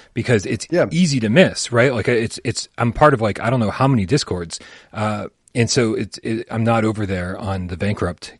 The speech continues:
Speaker 1: Games Discord to read this kind of stuff. Um, but it, but this is really, really good news. This is really good stuff to hear.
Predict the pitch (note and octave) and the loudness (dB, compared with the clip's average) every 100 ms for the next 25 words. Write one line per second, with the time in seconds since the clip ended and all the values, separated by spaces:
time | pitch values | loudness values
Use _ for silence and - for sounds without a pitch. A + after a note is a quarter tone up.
0 | - F#2 F2 E2+ - F#2 - F2 D#2 G2 | -8 -6 -4 -8 -8 -8 -6 -10 -10 -8
1 | F#2+ D#3+ G#2+ - E2+ E2+ - E2+ - - | -2 -2 -2 -6 -6 -8 -10 -10 -12 -20
2 | - - - - - G#2 G2 F#2+ F#2 _ | -20 -20 -20 -20 -8 -4 -2 -4 -6 _
3 | - A#2 B2 B2+ B2+ D3 C3+ A2 A2 A2+ | -2 2 2 2 0 0 -2 -2 2 2
4 | G#2 G2 F#2 F2 F2 D#2 D#2+ E2 - G#2 | 2 -2 -6 -6 -10 -10 -10 -10 -10 -10
5 | G2 F#2+ F#2+ F2+ F2+ - F#2+ - F#2 G2 | -8 -6 -6 -6 -8 -6 -6 -8 -8 -6
6 | E2+ | -6